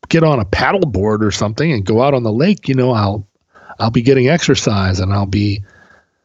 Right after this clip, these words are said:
you know, the, uh, I'll have arrested this sort of feeling of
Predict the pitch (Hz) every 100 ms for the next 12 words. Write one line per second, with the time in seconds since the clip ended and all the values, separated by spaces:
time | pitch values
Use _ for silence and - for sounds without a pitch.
0 | _ _ _ _ _ _ 135 131 120 110
1 | 113 104 104 98 - 113 113 120 110 113
2 | 151 - 143 107 113 - - - 123 113
3 | 95 - 160 180 131 95 98